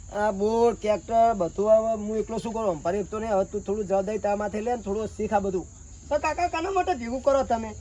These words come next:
Speaker 1: છોકરા, તારા માટે કરું, એકને એક તું છોકરો છે, એટલે કોના માટે કરું કે બીજો તો હે નહીં?
Speaker 2: મને ટ્રેક્ટર મને ક્યાં આવડે તે હું
Speaker 1: એ તો
Speaker 2: શીખું?
Speaker 1: શીખવું પડે બેટા.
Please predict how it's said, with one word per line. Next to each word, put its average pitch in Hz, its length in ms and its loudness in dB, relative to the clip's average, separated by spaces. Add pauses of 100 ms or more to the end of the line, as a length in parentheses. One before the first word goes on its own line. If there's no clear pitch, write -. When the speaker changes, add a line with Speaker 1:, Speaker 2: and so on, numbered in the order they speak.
(300)
Speaker 1:
છોકરા, 220 240 4
તારા 233 300 6
માટે 254 260 6
કરું, 262 240 6
એકને 254 240 6
એક 247 120 6
તું 254 140 -6
છોકરો 262 300 6
છે, 240 80 10
એટલે 226 160 2
કોના 254 220 0
માટે 240 240 2
કરું 226 200 -4
કે 240 100 2
બીજો 208 220 -2
તો 240 100 0
હે 226 180 2
નહીં? 254 200 6 (540)
Speaker 2:
મને 196 240 -6
ટ્રેક્ટર 247 340 0
મને 285 180 -2
ક્યાં 349 160 4
આવડે 294 240 4
તે 294 60 -2
હું 277 120 -2
Speaker 1:
એ - 20 -2
તો 208 60 -2
Speaker 2:
શીખું? 247 220 -2
Speaker 1:
શીખવું 233 320 -2
પડે 285 220 6
બેટા. 240 260 4